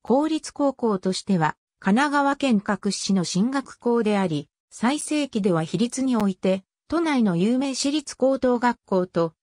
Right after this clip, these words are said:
ほぼ遜色ない数の生徒を早慶上智等の難関大学に合格させていた。また、四年制大学への進学率は、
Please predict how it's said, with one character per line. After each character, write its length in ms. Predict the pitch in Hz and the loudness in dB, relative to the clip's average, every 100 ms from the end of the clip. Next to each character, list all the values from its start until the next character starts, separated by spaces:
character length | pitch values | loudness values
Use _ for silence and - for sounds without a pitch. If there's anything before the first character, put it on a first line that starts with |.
| _ - | _ -2
ほ 100 | 269 | 0
ぼ 140 | 240 | 2
遜 260 | 185 190 262 | 0 0 0
色 300 | 294 302 311 | -2 -4 -2
な 140 | 285 | -2
い 80 | 269 | -2
数 320 | - 226 226 | -2 0 2
の 100 | 190 | 0
生 220 | 185 226 | 0 -2
徒 160 | 220 170 | 0 -2
を 80 | 147 | -2
早 240 | - 208 | -2 -2
慶 260 | 247 269 262 | 0 -2 0
上 240 | 262 247 | 2 0
智 160 | 190 - | -2 -4
等 240 | 220 208 | 0 2
の 220 | 160 156 - _ - | 2 -2 -4 _ -2
難 220 | 165 285 | -2 -2
関 280 | 285 277 262 | -4 -6 -4
大 180 | 269 | 0
学 280 | 247 196 - | 0 0 0
に 120 | 180 | -2
合 220 | 160 160 220 | 0 0 -2
格 260 | 233 - | -4 -6
さ 140 | - 233 | -8 -6
せ 160 | 196 | -4
て 100 | 190 | -4
い 100 | 175 | -4
た。 280 | - 147 - _ _ _ _ _ - | -4 -6 -8 _ _ _ _ _ 0
ま 140 | 196 | 0
た、 260 | - 208 - _ _ | 2 -2 -4 _ _
四 120 | 170 | 0
年 200 | 196 294 | 2 0
制 240 | 311 294 269 | -2 -2 0
大 180 | 294 | -2
学 280 | 277 254 226 | -2 -2 0
へ 100 | 196 | 2
の 100 | 170 | 2
進 300 | 156 185 233 | 0 0 2
学 280 | 247 247 269 | 2 0 0
率 280 | 233 196 170 | -2 -2 0
は、 180 | 160 | 0